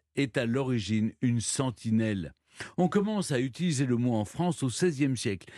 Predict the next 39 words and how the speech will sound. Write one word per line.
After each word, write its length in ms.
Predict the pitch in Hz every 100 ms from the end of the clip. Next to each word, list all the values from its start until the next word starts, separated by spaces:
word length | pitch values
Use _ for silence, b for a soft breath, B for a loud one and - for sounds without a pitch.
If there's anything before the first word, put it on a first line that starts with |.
| B
Rien 380 | 143 143 247 254
à 80 | 180
voir 240 | 165 190
avec 240 | 156 131 131
les 120 | 131
héros 240 | 127 143 160
de 40 |
la 80 | 120
presse 220 | 127 120
people, 380 | 190 165 240 214
non, 100 | 226
non. 160 | 233 - B B
Les 140 | 175
vedettes, 400 | 170 185 185 170
ce 100 | 151
sont 220 | 143 208
les 120 | 175 123
sentinelles 880 | - 240 233 - 196 185 151 135 113
situées 420 | - 165 175 151
tout 320 | - 214 180
en 80 | 175
haut 220 | 160 151
d'une 240 | 123 120 104
tourelle 480 | 107 123 185 190 B B B -
pour 220 | 165 143
veiller 640 | 139 196 185 156 156 135 104 -
et 180 | 107 117
alerter 560 | 156 175 - - 185 196
si 180 | - 143
des 260 | 117 101
ennemis 220 | 131 127
potentiels 760 | 101 160 - 120 - 135 147 151 b b b 123
risquent 500 | 127 156 160 - 120
d'arriver 720 | 104 123 110 90 135 175 135
et 60 |
de 80 | 107
passer 380 | 95 95 - 143
à 120 | 131
l'attaque. 520 | 95 - 95 90 -